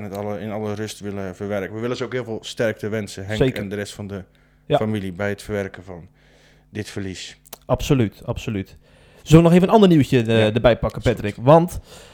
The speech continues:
Speaker 2: ehm, dat zijn eigenlijk meerdere nieuwtjes, eh, in één blokje weer, want,
Speaker 1: Wel,
Speaker 2: ehm,
Speaker 1: wel ja.
Speaker 2: <laughs> ik ben van de grote lijnen, dat snap jij, hè? Ik hou niet van de waan van de dag.
Speaker 1: Ik heb zin in een borrel.
Speaker 2: Heb je zin in een borrel?
Speaker 1: Ja.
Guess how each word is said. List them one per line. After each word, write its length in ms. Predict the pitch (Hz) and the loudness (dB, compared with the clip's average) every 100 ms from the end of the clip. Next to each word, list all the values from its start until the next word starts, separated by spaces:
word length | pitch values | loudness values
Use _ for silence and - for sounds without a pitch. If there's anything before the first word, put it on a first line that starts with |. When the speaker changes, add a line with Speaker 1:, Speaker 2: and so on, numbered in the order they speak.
| - - | -20 -2
Speaker 2:
ehm, 640 | 160 147 147 143 139 139 127 | 4 8 8 6 4 2 2
dat 160 | 156 | 0
zijn 120 | - | 0
eigenlijk 300 | - 175 160 | 2 2 4
meerdere 300 | 156 202 170 | 2 2 4
nieuwtjes, 500 | 170 180 165 151 - | 6 4 4 0 0
eh, 360 | 135 135 131 - | 0 4 4 2
in 120 | 151 | -2
één 180 | - 175 | 0 2
blokje 340 | 139 147 - | 4 4 4
weer, 240 | 117 107 107 | 4 4 2
want, 260 | 110 113 - - | -2 -6 -10 -2
Speaker 1:
Wel, 280 | 143 131 113 | 2 4 2
Speaker 2:
ehm, 120 | 127 | 0
Speaker 1:
wel 140 | 107 | -2
ja. 280 | 101 95 98 _ _ _ | -2 -2 -4 _ _ _
Speaker 2:
<laughs> 60 | - 190 - 679 719 - 494 - - - | 4 10 10 10 6 6 4 0 -12 -6
ik 180 | 190 143 | 0 6
ben 100 | 156 | 8
van 80 | 156 | 10
de 60 | |
grote 280 | 190 220 156 | 12 12 10
lijnen, 240 | 185 143 123 | 6 6 2
dat 100 | 120 | 0
snap 220 | 185 165 | 0 0
jij, 120 | 104 | 2
hè? 100 | 127 | 2
Ik 100 | 175 | 4
hou 160 | 160 156 | 6 6
niet 80 | |
van 100 | 147 | 4
de 60 | 139 | 4
waan 200 | 139 135 | 4 4
van 80 | 131 | 2
de 80 | 131 | 6
dag. 280 | 127 131 | 6 4
Speaker 1:
Ik 60 | - | -6
heb 120 | - | -12
zin 100 | 123 | -8
in 40 | 110 | -8
een 100 | 95 | -6
borrel. 320 | 123 120 87 _ _ _ _ _ _ _ | -4 -4 -6 _ _ _ _ _ _ _
Speaker 2:
Heb 100 | - | 2
je 60 | 127 | 6
zin 100 | 147 | 6
in 80 | 147 | 4
een 100 | 131 | 4
borrel? 340 | 160 220 269 294 | 6 6 2 -4
Speaker 1:
Ja. 300 | 104 92 | -10 -10